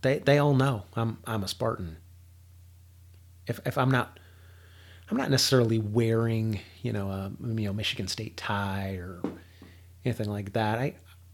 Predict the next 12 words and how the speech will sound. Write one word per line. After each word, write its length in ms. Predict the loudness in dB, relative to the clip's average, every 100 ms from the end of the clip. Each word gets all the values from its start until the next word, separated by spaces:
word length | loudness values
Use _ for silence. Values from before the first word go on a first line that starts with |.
| -20 -20 -16
I, 80 | -16 -8 0
though 220 | 4 6
I, 120 | 6 4
I 120 | 4
do 200 | 6 6
like, 640 | 6 4 2 0 -6 -14 -16 -20 -20 -20 -20 -20 -20 -20 -20 -20 -20 -20 -20 -20 -20 -20 -20 -14
you 80 | -8
know, 40 | -4
my 160 | -4 -2
olive 340 | 0 0 -2
green 360 | -2 -2 0 -2
suit. 720 | -2 2 2 2 0 -6 -8